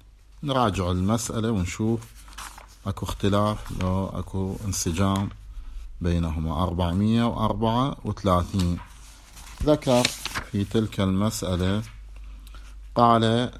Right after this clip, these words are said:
"تجب المبادرة إلى إزالة النجاسة من المسجد،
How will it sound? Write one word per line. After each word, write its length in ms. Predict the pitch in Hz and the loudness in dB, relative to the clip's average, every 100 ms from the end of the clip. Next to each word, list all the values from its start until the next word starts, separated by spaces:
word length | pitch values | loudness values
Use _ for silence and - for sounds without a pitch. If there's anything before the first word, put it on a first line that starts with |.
| - - - | -18 -20 2
"تجب 420 | 135 131 120 107 | 4 6 4 6
المبادرة 760 | 104 101 92 98 110 110 110 107 | 4 6 6 8 8 8 6 6
إلى 360 | 95 95 90 92 | 4 4 4 2
إزالة 420 | 90 101 101 95 - | 2 2 4 0 -2
النجاسة 680 | 87 87 90 98 98 - 92 | 0 0 2 2 2 0 -2
من 160 | 85 | 0
المسجد، 640 | 82 85 95 98 92 113 | 0 2 2 2 2 0